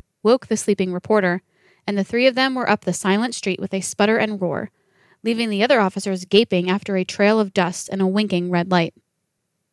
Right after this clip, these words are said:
As the machine neared the corner of Pryor and Decatur Streets, two men were seen standing on the corner. They were Officers Dobbs and Brown. The automobile slowed down. "Jump in," yelled Rogers. And with hardly a perceptible pause,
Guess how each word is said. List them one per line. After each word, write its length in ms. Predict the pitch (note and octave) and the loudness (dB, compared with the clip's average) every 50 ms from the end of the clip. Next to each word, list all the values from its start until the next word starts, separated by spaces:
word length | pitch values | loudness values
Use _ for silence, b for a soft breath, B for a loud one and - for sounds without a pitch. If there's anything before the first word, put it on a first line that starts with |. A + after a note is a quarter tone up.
| _ _ _ _ _ _ _ _ _ _ _ _ _ _ _ | _ _ _ _ _ _ _ _ _ _ _ _ _ _ _
As 160 | - B3 A#3+ - | 0 2 2 2
the 80 | C4 | 0
machine 580 | B3+ C4 B3+ - - C#4 D4+ D#4+ E4 C4 - A3+ | -2 -2 -2 -2 -2 0 2 2 0 0 -2 -2
neared 260 | A3+ A3+ A#3 B3 A#3 | 0 2 0 2 0
the 60 | C4+ | -2
corner 360 | - - A3+ G3 G3 G3 F#3+ | -4 -2 -2 -2 0 0 -2
of 100 | G3 F#3+ | -2 -4
Pryor 340 | - - - G#3 G#3 A3 A#3 | -6 -2 0 2 2 4 2
and 140 | B3 A#3 A#3+ | 0 -2 -4
Decatur 360 | A3+ A#3+ - - G3 F#3+ F#3 | -6 -4 2 2 2 2 0
Streets, 400 | - - - F#3 F#3 - - - _ - | -4 -6 -6 -6 -6 -6 -10 -16 _ -12
two 200 | - - C4+ C#4+ | -8 -4 -2 0
men 220 | C4 A#3 G#3 G3+ G3 | 2 2 2 2 2
were 120 | G3 G3 | -2 -4
seen 240 | - - G#3 G3+ F#3 | -2 -2 -4 -4 -4
standing 360 | - - G#3 G3+ G3+ G#3 G3+ | -2 0 0 2 2 2 2
on 80 | F#3+ F#3 | 0 0
the 80 | F#3 | 0
corner. 400 | - - F3+ D#3+ D#3+ D#3+ - - _ _ _ _ _ _ _ _ _ _ _ _ _ _ _ - | -2 -2 -4 -4 -4 -6 -10 -12 _ _ _ _ _ _ _ _ _ _ _ _ _ _ _ 0
They 120 | - G#3+ | 0 2
were 160 | G#3+ G#3+ - | 2 2 2
Officers 500 | G3+ G#3 - - A#3+ - D4 C#4+ A#3 - | 0 0 0 -2 -4 -2 -2 -2 -2 -2
Dobbs 320 | - G3+ F#3+ F#3+ G3+ G3+ - | 2 4 4 4 4 2 0
and 160 | A#3 G#3+ G3 | -4 -4 -4
Brown. 340 | F#3+ F3 E3 - - - - _ _ _ _ _ _ _ _ _ _ _ _ - | -2 -2 -4 -4 -6 -10 -16 _ _ _ _ _ _ _ _ _ _ _ _ -4
The 160 | G#3 G#3+ G3 | -2 0 2
automobile 480 | G#3 A3 A#3+ A#3 G#3+ F#3+ F#3+ F#3 F#3 | 2 2 4 2 0 0 0 0 0
slowed 300 | F#3+ - - F#3 F3 F3 | -2 -2 0 0 0 2
down. 320 | - F3+ F3 E3+ - - - _ _ _ _ _ _ _ _ _ _ _ _ _ _ _ _ _ _ _ _ _ _ _ _ _ _ _ _ _ _ - | 2 0 0 0 -2 -8 -12 _ _ _ _ _ _ _ _ _ _ _ _ _ _ _ _ _ _ _ _ _ _ _ _ _ _ _ _ _ _ -6
"Jump 260 | - B3 B3+ D3+ - | -2 -2 0 2 2
in," 300 | B3+ D4+ D4 G#3+ F3+ E3+ | 2 4 4 2 0 -4
yelled 320 | - - F#3 F3+ F#3 F#3 | -6 -2 0 0 0 0
Rogers. 500 | F#3+ F3+ E3+ E3 - - A2 - - - _ _ _ _ _ _ _ _ _ _ - | 0 0 0 0 -2 -4 -8 -8 -10 -12 _ _ _ _ _ _ _ _ _ _ -6
And 120 | A3+ A#3 | -4 -2
with 140 | A3+ A3+ - | -2 -4 -4
hardly 400 | - - B3 C#4+ C4 A#3 G#3 G3 | -2 0 2 2 4 2 2 0
a 60 | G3 | 0
perceptible 480 | - A3 - G#3 G3+ - G3 - F3 E3 | -4 -2 -2 -2 -2 -2 -4 -6 -6 -4
pause, 520 | - - A3 G#3 F3+ E3 E3+ F3+ - | 0 2 4 4 4 2 0 -4 -6